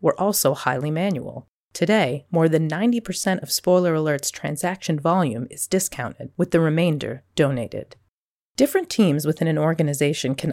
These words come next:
upload excess inventory reports to Spoiler Alert's system, eliminating the need to manually aggregate data sets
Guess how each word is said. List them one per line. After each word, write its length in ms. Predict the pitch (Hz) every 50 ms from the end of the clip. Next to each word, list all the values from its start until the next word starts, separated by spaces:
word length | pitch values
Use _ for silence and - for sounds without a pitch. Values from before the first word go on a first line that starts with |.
| - -
upload 400 | 202 220 - 240 226 214 214 - -
excess 380 | 160 165 - - - 165 -
inventory 600 | - 170 156 151 147 160 156 - 160 143 143 139
reports 540 | 143 139 131 135 - 190 156 127 - - -
to 100 | - 151
Spoiler 500 | 135 - - - 160 156 165 165 160 151
Alert's 340 | 151 143 143 135 135 - -
system, 500 | - 147 143 - - - - - 131 - _ _
eliminating 600 | - 170 175 190 196 220 233 240 240 247 247 240
the 80 | 214 185
need 300 | 175 165 156 160 160 151
to 60 | 151
manually 640 | 151 147 143 143 147 156 170 180 185 180 180 185 -
aggregate 640 | - 143 135 143 139 - 139 135 143 139 143 139 -
data 280 | - 135 139 131 123
sets 420 | - - - - - - - -